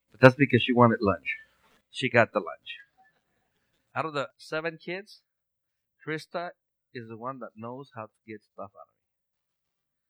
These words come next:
And I've told the other ones, and the other ones still don't get it. Krista does, man. She just boom, boom, boom, boom, boom. And by the time I'm done, I'm like, "Did I just do that?" My grandkids, on the other,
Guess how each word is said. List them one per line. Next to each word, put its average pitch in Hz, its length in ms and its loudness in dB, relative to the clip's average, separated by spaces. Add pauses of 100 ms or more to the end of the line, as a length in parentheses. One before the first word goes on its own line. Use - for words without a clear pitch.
(200)
And 214 140 -12
I've 285 180 -8
told 262 260 -12
the 220 80 -8
other 277 160 -10
ones, 202 240 -12
and 180 100 -16
the 214 60 -14
other 285 100 -12
ones 226 140 -14
still 269 180 -18
don't 240 220 -16
get 208 160 -16
it. - 100 -20 (800)
Krista - 380 -8
does, 190 260 -8
man. 151 180 -14
She 302 120 -20
just 294 220 -20 (180)
boom, 233 260 -20
boom, 226 280 -20
boom, 120 180 -20
boom, 117 240 -18
boom. 120 320 -18 (1080)
And 151 80 -14
by 160 160 -4
the 151 80 -18
time 196 240 -6
I'm 196 160 -6
done, 196 220 -8
I'm 190 160 -8
like, 156 160 -8 (600)
"Did 165 120 -10
I 262 100 -8
just 240 300 -14
do 220 160 -12
that?" 202 240 -10 (1800)
My 180 160 -6
grandkids, 240 540 -4
on 185 140 -8
the 175 80 -6
other, 165 180 -6